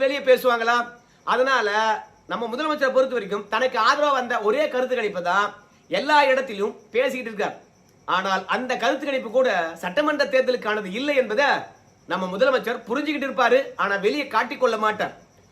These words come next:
உள்ளத்துக்குள்ள ஹெவியா பயம் இருக்கும். ஆனா ஒரு கருத்தியலை உருவாக்கணும் இல்லையா? பத்தியோ என் டி ஏ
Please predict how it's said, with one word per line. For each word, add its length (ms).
உள்ளத்துக்குள்ள 600
ஹெவியா 400
பயம் 300
இருக்கும். 340
ஆனா 300
ஒரு 180
கருத்தியலை 500
உருவாக்கணும் 440
இல்லையா? 240
பத்தியோ 320
என் 200
டி 100
ஏ 40